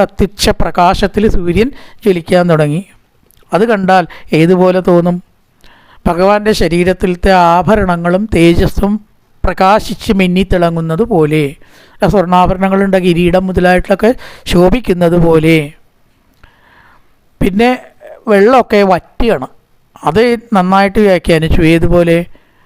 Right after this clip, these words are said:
രാഗദ്വേഷങ്ങൾ മനസ്സിൽ നിന്ന് ഉണങ്ങി ഉണങ്ങി ഇല്ലാതാവുന്നത് പോലെ. അതുപോലെ ആ രാഗദ്വേഷാദികൾ ഭക്തൻ്റെ മനസ്സിൽ നിന്ന് നീങ്ങുന്നത് പോലെ വെള്ളം വറ്റീനെ അങ്ങനെ ഉപമിച്ചു. യഥാ തെക്തേഷണ ശാന്ത ഉപനയോ മുക്ത കിൽബിഷ.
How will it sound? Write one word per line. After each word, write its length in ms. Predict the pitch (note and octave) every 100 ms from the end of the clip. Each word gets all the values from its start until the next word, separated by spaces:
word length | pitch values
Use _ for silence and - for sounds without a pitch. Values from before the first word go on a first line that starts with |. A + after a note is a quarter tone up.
| _ -
രാഗദ്വേഷങ്ങൾ 800 | E3+ G3 A#3+ A3+ F3 - E3+ F#3
മനസ്സിൽ 520 | F#3 E3 - F3 F3
നിന്ന് 160 | F3 F#3+
ഉണങ്ങി 560 | E3+ E3+ E3+ F3 G3+
ഉണങ്ങി 420 | F#3+ F3 E3+ E3+
ഇല്ലാതാവുന്നത് 1000 | G3 F3+ E3+ E3 E3+ F3+ D#3+ D#3 D#3 D#3
പോലെ. 520 | F#3 D#3+ C#3+ E3 D3+ - _ _ _ _ _ _ _ - _ _ _ _ _ _ _ _ -
അതുപോലെ 760 | F3 A#3+ F#3+ E3+ E3+ F3 G#3+ - _ B4+ A#4 - - F#3
ആ 260 | G3+ G3+ - _ -
രാഗദ്വേഷാദികൾ 920 | F#3 F3 G#3+ - G#3 F3+ F#3+ F#3 F#3 G#3+
ഭക്തൻ്റെ 460 | A3 - G3 G3
മനസ്സിൽ 400 | G3+ F3 D#3+ G3+
നിന്ന് 180 | G3 G3+
നീങ്ങുന്നത് 420 | F#3 G#3 B3 G#3+
പോലെ 260 | F3 F3 F#3
വെള്ളം 360 | F#3+ E3+ F3 F#3+
വറ്റീനെ 460 | E3 - F3 G3
അങ്ങനെ 300 | G#3+ F3+ G#3+
ഉപമിച്ചു. 520 | A#3 E3+ E3+ D#3+ F#3 - - - - - _ _ - - F3+
യഥാ 260 | F3+ G3+
തെക്തേഷണ 680 | A#3 G3+ - G#3 G3+ G3 G3+
ശാന്ത 380 | G3+ G3+ G3 F#3+
ഉപനയോ 520 | G3+ G3 F#3 F#3 G3
മുക്ത 280 | F#3+ - A3+
കിൽബിഷ. 480 | A#3 F#3+ E3 D3